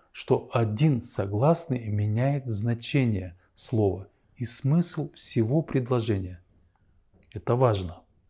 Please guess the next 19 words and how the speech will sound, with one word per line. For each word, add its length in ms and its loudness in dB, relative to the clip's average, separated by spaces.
От 260 -4
того, 240 6
какой 340 2
согласный 800 2
стоит 400 0
в 40 -14
слове, 480 -2
мягкий 680 0
или 180 2
твёрдый, 580 2
меняется 760 2
весь 540 4
смысл 400 -2
предложения. 800 -2
И 100 4
мы 300 6
в 160 2
этом 320 4
убедились 680 0